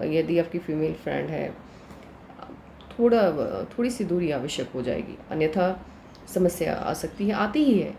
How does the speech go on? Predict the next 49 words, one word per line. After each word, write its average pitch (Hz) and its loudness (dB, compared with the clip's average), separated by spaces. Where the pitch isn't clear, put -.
ऐसा 175 -4
नहीं 240 2
है 247 0
कि 214 -2
नहीं 170 4
आती 139 -4
है, - -6
या 156 2
इसका 156 0
कोई 170 2
रेमेडी 151 0
है। 147 -6
कुछ 202 -4
भी 233 2
कर 208 2
लीजिए, 196 0
ट्वेंटी 202 2
फ़ाइव 202 4
परसेंट 208 2
भी 202 4
यदि 170 4
आपको 165 0
ये 170 4
नुकसान 160 -2
पहुंचा 165 -2
देगा 170 0
तो 269 -2
फिर 294 2
बहुत 214 0
अच्छा 202 -4
नुकसान 151 -4
हो 135 -8
जाएगा। - -10
पैसे 190 4
का 226 2
नुकसान 214 0
ट्वेंटी 190 2
फ़ाइव 185 0
परसेंट 202 0
उतना 180 0
मायने 185 4
नहीं 185 4
रखता 165 0
है, 170 0
आप 175 -4
रिकवर 175 2
कर 180 0
लेते 160 -4
हैं, 185 -6